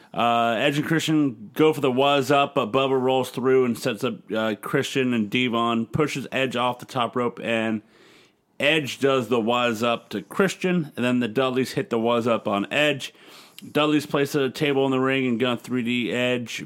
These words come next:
but Christian sacrifices himself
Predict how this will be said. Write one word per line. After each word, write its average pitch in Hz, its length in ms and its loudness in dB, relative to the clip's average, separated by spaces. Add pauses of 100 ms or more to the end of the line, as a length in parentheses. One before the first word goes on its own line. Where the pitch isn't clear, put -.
(100)
but 117 180 -2
Christian 127 540 -2
sacrifices 123 840 -2
himself 117 580 -2